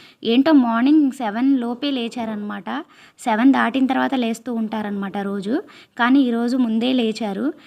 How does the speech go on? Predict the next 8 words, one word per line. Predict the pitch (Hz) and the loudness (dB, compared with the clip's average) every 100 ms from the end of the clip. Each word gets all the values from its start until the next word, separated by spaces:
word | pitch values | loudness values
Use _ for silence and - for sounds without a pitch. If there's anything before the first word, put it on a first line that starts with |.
| - - | -14 -2
ఇంకా | 254 254 | 2 4
లేచి | 226 240 247 311 | 4 0 2 4
ఇంకా | 285 254 | 4 2
తిరుగుతూ | 254 233 247 320 | -2 -2 0 4
ఉన్నారు | 277 254 247 226 | 4 4 2 0
నా | 214 | -4
చుట్టూ | 214 202 240 | -6 -8 -6
ఇద్దరు. | 220 180 220 208 | -6 -4 -4 -2